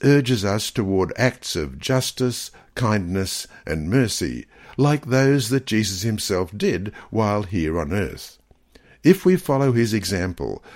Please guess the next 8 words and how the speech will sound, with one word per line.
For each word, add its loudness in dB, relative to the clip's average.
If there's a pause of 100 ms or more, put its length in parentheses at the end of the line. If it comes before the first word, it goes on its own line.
(140)
we 8
will 6
minister 4
to -2
others -4 (100)
as -4
he -2
did. -10